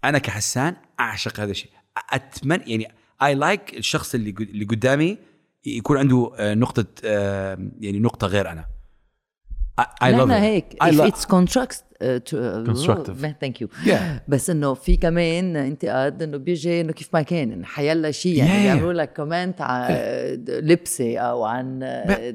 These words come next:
Speaker 2: د-، د-، قصة
Speaker 1: nonsense.
Speaker 2: شعر، آه، معين، وهون
Speaker 1: What?
Speaker 2: ما العازة،
Speaker 1: Yeah.
Speaker 2: يعني،
Speaker 1: ما
Speaker 2: بس إنه
Speaker 1: No, لا.
Speaker 2: أو
Speaker 1: You're
Speaker 2: لأنه
Speaker 1: trash.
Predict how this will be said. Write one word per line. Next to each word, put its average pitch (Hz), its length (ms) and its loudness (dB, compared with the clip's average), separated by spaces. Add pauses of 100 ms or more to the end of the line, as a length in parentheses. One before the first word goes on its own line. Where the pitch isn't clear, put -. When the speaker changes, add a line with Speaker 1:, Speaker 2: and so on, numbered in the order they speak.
Speaker 2:
د-، 120 300 -6
د-، - 60 -8
قصة 190 560 2
Speaker 1:
nonsense. 139 40 4
Speaker 2:
شعر، 156 420 4
آه، 143 300 0
معين، 170 440 -4
وهون 196 340 -4
Speaker 1:
What? 185 160 2
Speaker 2:
ما 202 120 -2
العازة، 196 400 2
Speaker 1:
Yeah. 175 40 0
Speaker 2:
يعني، 127 440 0
Speaker 1:
ما 127 60 -8
Speaker 2:
بس 131 200 -6
إنه 127 300 -2
Speaker 1:
No, 139 100 2
لا. 131 280 4
Speaker 2:
أو 220 80 4
Speaker 1:
You're 165 100 6
Speaker 2:
لأنه 226 340 4
Speaker 1:
trash. - 220 -2